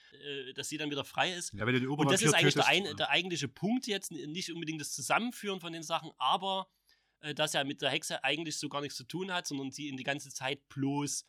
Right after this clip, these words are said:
Speaker 1: Symbole aus der Vergangenheit schicken wollte, um im Prinzip sie auf die richtige Fährte zu bringen. Äh, Nick Good muss sterben. Das ist eigentlich der Konsens, mit, aus dem die rausgehen. Sie müssen diese Dynastie durchbrechen.
Speaker 2: Genau. Und dann wird's wieder absurd.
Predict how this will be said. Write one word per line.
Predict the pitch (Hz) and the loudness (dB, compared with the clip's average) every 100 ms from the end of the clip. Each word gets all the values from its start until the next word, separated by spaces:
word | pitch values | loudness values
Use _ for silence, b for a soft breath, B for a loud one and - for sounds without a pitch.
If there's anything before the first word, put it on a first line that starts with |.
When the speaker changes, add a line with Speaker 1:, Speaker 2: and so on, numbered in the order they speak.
| b | b
Speaker 1:
Symbole | 151 117 170 185 | -2 4 4 4
aus | 143 | 2
der | 113 | -2
Vergangenheit | 117 139 196 175 180 - | 0 2 2 0 -2 -2
schicken | - 185 - 175 170 - | -2 -2 -6 -10 -12 -10
wollte, | 147 165 180 180 165 | -4 -2 -2 -4 -8
um | 160 160 | -6 -6
im | 156 135 | -4 -6
Prinzip | 139 151 - | -8 -8 -8
sie | |
auf | 131 | -4
die | 151 | 0
richtige | 147 - 147 | 0 -2 -4
Fährte | 143 160 185 220 | -2 0 -2 -4
zu | - 165 | -6 -8
bringen. | - 147 185 - _ B B B B - | -4 -4 -6 -12 _ B B B B -6
Äh, | 151 135 | -4 2
Nick | 165 170 | 2 4
Good | 160 156 | 2 2
muss | 139 - | 0 -4
sterben. | - 110 113 | -6 -6 -4
Das | 175 185 | -2 -2
ist | 196 | -2
eigentlich | 131 143 147 | 0 0 0
der | 135 | -2
Konsens, | - 151 151 147 131 | -2 -2 0 -2 -2
mit, | 135 | -6
aus | 135 - | -6 -6
dem | 131 | -6
die | 123 | -4
rausgehen. | 110 113 - 107 101 - | -4 -4 -6 -8 -12 -8
Sie | - 139 139 | -4 -4 0
müssen | 147 190 202 147 | 4 4 2 -4
diese | 170 156 | -6 -6
Dynastie | 165 165 143 - 160 | -4 -2 -2 -4 -4
durchbrechen. | 143 - - 101 - 98 | -4 -4 -10 -10 -8 -4
Speaker 2:
Genau. | 113 98 - B B - | -2 -2 -4 B B -6
Und | 127 - | -4 2
dann | - 240 | 4 4
wird's | 262 202 | 0 0
wieder | 208 - | -2 0
absurd. | 107 - 92 143 247 - | -4 -6 2 2 2 -6